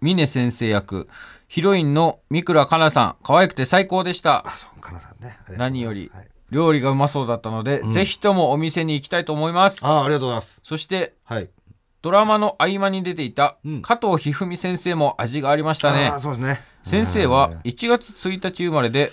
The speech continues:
Speaker 2: はい。
Speaker 1: 御年八十三歳になられますが、
Speaker 2: はい。
Speaker 1: 話のレジェンドとして、これからもお元気に活躍されてほしいですね。
Speaker 2: はい。
Speaker 1: ちなみに僕は、加藤一二三先生の親類と同級生だったことがあり、
Speaker 2: うん。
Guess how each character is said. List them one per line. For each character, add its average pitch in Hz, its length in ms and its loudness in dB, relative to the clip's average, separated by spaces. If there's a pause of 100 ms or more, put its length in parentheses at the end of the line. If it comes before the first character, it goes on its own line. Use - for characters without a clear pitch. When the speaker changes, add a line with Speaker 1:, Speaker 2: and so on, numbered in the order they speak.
(120)
Speaker 2:
は 147 140 2
い。 123 60 0
Speaker 1:
御 - 60 -6
年 123 200 -4
八 185 340 -6
十 185 200 -2
三 202 240 4
歳 139 160 0
に 113 80 -4
な 107 120 2
ら 107 120 0
れ 110 100 -2
ま 107 100 0
す 107 120 -8
が、 90 240 -2
Speaker 2:
は 117 100 0
い。 120 160 -4
Speaker 1:
話 127 320 -4
の 131 120 0
レ 143 120 2
ジ 143 80 -2
ェ 131 60 -2
ン 117 60 -6
ド 95 100 -12
と 107 120 -10
し - 100 -10
て、 170 320 2
こ 127 100 -4
れ 131 80 -4
か 139 80 2
ら 139 100 4
も 117 180 -2 (120)
お 127 80 0
元 208 180 0
気 156 140 -2
に 117 140 -6
活 - 260 -6
躍 110 160 -4
さ 120 80 0
れ 110 80 0
て 113 80 0
ほ 110 100 -2
し 113 120 -2
い 113 60 0
で 95 60 -2
す - 100 -8
ね。 98 200 -2
Speaker 2:
は 104 160 0
い。 - 100 -6 (420)
Speaker 1:
ち - 120 -4
な 160 80 2
み 170 100 0
に 160 100 4
僕 135 240 2
は、 - 140 0 (260)
加 - 140 -4
藤 180 140 4
一 123 180 2
二 147 140 4
三 135 240 0
先 - 0 -
生 123 240 -2
の 120 180 0
親 175 300 -2
類 180 160 -2
と 170 100 0
同 165 280 2
級 180 220 -2
生 143 160 -2
だ 117 120 0
っ - 20 -6
た 117 140 -4
こ 113 100 -2
と 113 80 -2
が 110 100 2
あ 117 60 4
り、 143 140 4
Speaker 2:
う - 20 -20
ん。 - 60 -20